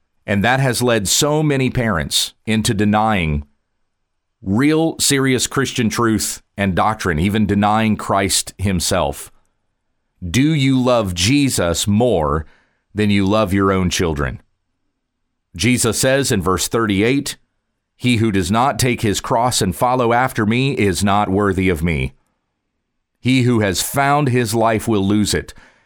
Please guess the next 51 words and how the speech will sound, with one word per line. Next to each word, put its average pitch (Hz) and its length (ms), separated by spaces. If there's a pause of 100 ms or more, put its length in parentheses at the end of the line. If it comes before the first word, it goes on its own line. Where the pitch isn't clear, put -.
(180)
and 90 120
he 110 200
who 113 140
has 87 120
lost 113 480
his 95 220
life 95 280
for 95 160
my 98 300
sake 76 420 (140)
will 87 460 (260)
find 87 400
it." 64 160 (380)
He 131 160
who 151 100
thinks, 170 380
"This 143 200
is 139 180
the 156 80
life, 170 340
this 127 200
is 131 140
what 151 160
it 156 80
is 165 200
that 165 120
I 165 120
need, 165 440 (240)
this 151 260
will 131 200
get 147 200
me 165 120
by 160 400
and, 127 400
and 113 240
sustain 160 480
me 165 200
for 127 400
the 110 160
rest 127 420
of 123 160
the 101 60
days 131 360
that 120 120
I 120 180
am 120 100
alive," 92 580 (1040)
he's 110 160
gonna 131 160
lose 151 280
everything, 80 600